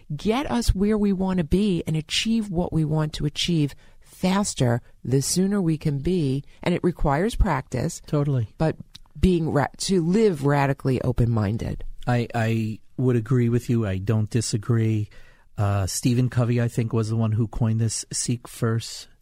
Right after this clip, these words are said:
Speaker 2: to understand,
Speaker 1: Oh, sure.
Speaker 2: then to be understood."
Speaker 1: Ah, it's
Speaker 2: And
Speaker 1: every
Speaker 2: that's what,
Speaker 1: argument.
Speaker 2: and that's what I've learned to do in, in life,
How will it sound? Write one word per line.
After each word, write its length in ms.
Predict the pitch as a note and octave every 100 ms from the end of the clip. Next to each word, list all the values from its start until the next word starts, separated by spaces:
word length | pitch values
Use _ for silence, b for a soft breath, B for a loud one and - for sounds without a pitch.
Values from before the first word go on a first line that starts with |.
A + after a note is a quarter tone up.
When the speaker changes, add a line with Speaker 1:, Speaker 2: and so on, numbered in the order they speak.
| - -
Speaker 2:
to 200 | A#2+ -
understand, 800 | A#2 A#2 G#2+ - C3 A#2+ C#3 E3
Speaker 1:
Oh, 100 | C#3
sure. 480 | - F#3 F#3+ - B2+
Speaker 2:
then 300 | A#2+ A#2+ A#2+
to 120 | C3+
be 220 | A2+ A#2
understood." 680 | A#2 A#2 A2 - - A#2 B2+
Speaker 1:
Ah, 220 | A3 B3+ F#3
it's 160 | -
Speaker 2:
And 80 | F3+
Speaker 1:
every 120 | F3+
Speaker 2:
that's 220 | G3 G#3
what, 80 | G#3+
Speaker 1:
argument. 180 | E3 C#3
Speaker 2:
and 80 | C3
that's 220 | C3 -
what 100 | C#3
I've 280 | C3 B2 C3
learned 480 | B2+ B2 B2+ C3 - b - -
to 640 | C#3 B2 B2 B2 B2 A#2+ B2
do 500 | A#2 D#3 A3 A2+ A2+
in, 280 | B2+ B2 -
in 160 | B2+
life, 540 | B2 A#2+ C3 F3+ -